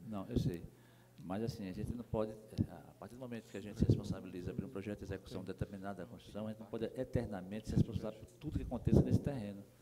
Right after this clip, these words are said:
A gente tem que se responsabilizar por aquilo que a gente expressamente fez. Então, se ele fez um projeto que não, que, assim, me, me parece que não tá provado que foi ela que fez essa rampa. Então, ela não pode ser responsabilizada nunca por essa rampa, se ela não projetou a rampa. Então, o projeto original não tem a rampa,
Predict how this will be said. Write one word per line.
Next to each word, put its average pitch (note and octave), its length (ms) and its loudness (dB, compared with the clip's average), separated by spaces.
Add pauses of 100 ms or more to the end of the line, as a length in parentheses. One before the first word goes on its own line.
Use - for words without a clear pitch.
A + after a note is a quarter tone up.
(280)
A - 40 -20
gente G#2+ 160 -4
tem A2+ 120 -4
que - 60 -12
se A2+ 60 -4
responsabilizar G#2 680 -6
por A2+ 100 -6
aquilo A#2 220 -4
que A#2 100 -6
a A#2 40 -2
gente B2 440 -2 (400)
expressamente A#2 760 2 (180)
fez. G#2+ 640 -2
Então, G#2+ 280 -8
se A2+ 140 -6
ele A2 60 -4
fez C3+ 180 -4
um C#3 60 -8
projeto F2+ 600 -2 (680)
que G2+ 100 -10
não, G#2 140 -2
que, G2+ 280 -10
assim, E2 200 4
me, F2 160 -10
me F#2 180 -8
parece G#2 280 4
que C#3 40 -4
não C3+ 60 -4
tá C3 140 -4
provado C#3+ 480 0
que G#2 120 -8
foi G2+ 140 -6
ela F#2 100 -2
que - 80 -10
fez F2+ 200 2
essa E2+ 160 8
rampa. E2+ 320 -8
Então, G#2+ 120 -2
ela A2 60 0
não - 80 -2
pode D3+ 220 -2
ser D#3 60 -4
responsabilizada C#3+ 580 2
nunca C#3 420 -2
por F#2+ 140 -2
essa F#2 160 2
rampa, F2 280 -2
se F#2+ 140 4
ela A2 80 0
não A2+ 140 -4
projetou A2+ 420 -2
a D#3 80 -2
rampa. F#2+ 340 -6
Então, G2+ 220 2
o F#2+ 40 -10
projeto G#2 340 -2
original A#2 380 0
não G2+ 100 -4
tem A2+ 180 2
a G2+ 60 2
rampa, F#2+ 420 -2